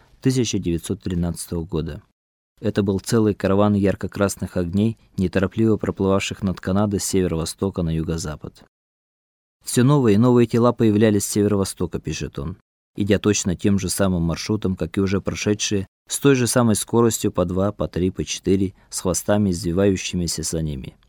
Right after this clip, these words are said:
Пройдя одинаковый путь, они удалялись в одну и ту же точку юго-западного неба».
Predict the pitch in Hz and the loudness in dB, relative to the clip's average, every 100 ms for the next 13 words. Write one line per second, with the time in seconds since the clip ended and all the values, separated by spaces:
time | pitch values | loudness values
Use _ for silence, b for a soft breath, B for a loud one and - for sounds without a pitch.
0 | _ - 113 135 127 127 127 - 107 95 | _ 2 4 6 6 4 2 2 2 2
1 | 123 117 _ 117 127 117 110 110 101 92 | 0 -2 _ 0 2 4 4 4 2 0
2 | 90 90 110 107 - 85 80 104 - - | -2 0 0 0 -2 -4 0 -2 -2 -4
3 | 85 101 107 85 82 85 87 80 82 - | 0 0 2 0 -2 -2 -2 -2 -4 -8
4 | - | -12